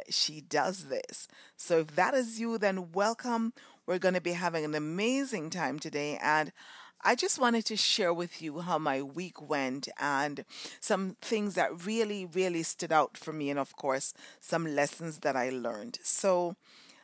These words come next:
my week was going great. Monday was good. I did some training on Tuesday. I facilitated a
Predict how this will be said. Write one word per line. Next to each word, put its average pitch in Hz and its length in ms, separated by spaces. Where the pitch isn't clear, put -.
my 208 160
week 254 240
was 247 160
going 170 280
great. 160 340
Monday 175 340
was 170 220
good. 165 480
I 147 300
did 151 260
some 131 600
training 196 760
on 127 560
Tuesday. 156 680
I 117 120
facilitated 139 840
a 123 220